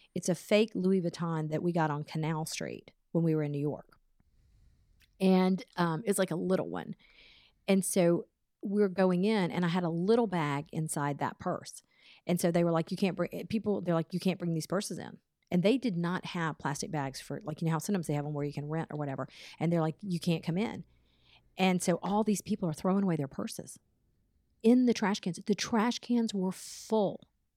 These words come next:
of purses. I mean, of all types, Coach, this, that. It was crazy. So I take out my little bag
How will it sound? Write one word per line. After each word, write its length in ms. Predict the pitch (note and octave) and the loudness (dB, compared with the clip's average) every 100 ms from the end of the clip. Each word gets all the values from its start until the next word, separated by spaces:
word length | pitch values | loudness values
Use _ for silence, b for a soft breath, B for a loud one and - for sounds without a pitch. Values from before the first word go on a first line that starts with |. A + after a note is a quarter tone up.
| _ _ _ | _ _ _
of 220 | E3+ D#3 _ _ _ _ _ | 0 0 _ _ _ _ _
purses. 520 | - F4+ G#4+ - - - | -2 0 0 -2 -4 2
I 60 | A#3+ | 6
mean, 140 | B3+ | 6
of 100 | A#3 | 6
all 140 | D4+ | 2
types, 400 | D4 D#4 - - | 0 -4 -6 -8
Coach, 500 | - B3+ B3+ - - - | -4 0 0 0 -8 -8
this, 400 | E3+ C4 C4 - | 2 4 4 2
that. 320 | G3+ A3+ A#3 - _ - | 0 2 -2 -10 _ -20
It 160 | - C4 | -16 -12
was 100 | - | -6
crazy. 360 | B3+ G#3 - B B B B B | -2 -2 -4 B B B B B
So 220 | - G#3 | 2 2
I 140 | - G3 | 4 0
take 240 | A#3+ B3+ | 0 -2
out 120 | A#3+ | 0
my 120 | F3+ F3 | 0 -2
little 240 | F#3 G#3+ | 0 0
bag 360 | E3 C#3+ D3 | 0 0 -2